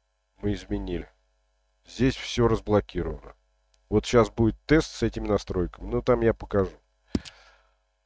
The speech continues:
Ну, вы можете оставаться, кто хочет оставаться, кто не хочет оставаться. Всего доброго, берегите себя.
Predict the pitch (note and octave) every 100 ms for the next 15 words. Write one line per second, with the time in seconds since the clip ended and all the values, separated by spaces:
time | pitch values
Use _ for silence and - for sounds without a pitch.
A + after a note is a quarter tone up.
0 | _ C3+ F3+ E3+ C#3+ D3 D#3+ E3 C#3 D3+
1 | C#3+ - D3+ F#3 G3+ D#3 - C#3+ - C#3
2 | - B2+ - C#3 D3 F3+ F3 B2+ A2 G#2+
3 | - B2 A#2 A2+ D3+ D3+ - A2 - A2
4 | G2+ - - - G#2+ G2+ G#2+ C#3+ C3+ A2+
5 | G2 G2 G2 F#2+ F#2+ - - - F2